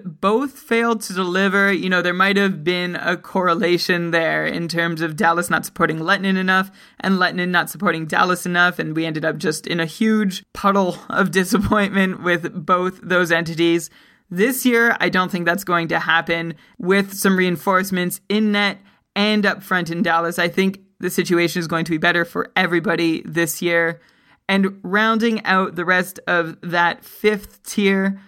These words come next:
I've got Eddie Lack in there as somebody who I think can push for that Carolina starting job. Mind you, last year we talked about Jake Allen and Anton Khudobin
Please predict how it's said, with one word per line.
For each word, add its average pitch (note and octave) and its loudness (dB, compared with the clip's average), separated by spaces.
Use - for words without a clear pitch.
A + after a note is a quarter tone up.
I've A#3+ 0
got A#3+ -2
Eddie G#3 0
Lack G3 2
in F#3+ 2
there F3+ 2
as F#3 -4
somebody F3 0
who F3 2
I F#3+ 0
think F#3+ -2
can E3 -6
push F#3 -2
for F3 -4
that - -6
Carolina F#3 0
starting G3 0
job. G3 -2
Mind A#3 0
you, F#3 2
last A#3 -2
year F3+ 0
we E3+ 0
talked G3 0
about F3+ -2
Jake F#3+ -2
Allen F#3 0
and G3 2
Anton G#3+ 2
Khudobin D#3+ 0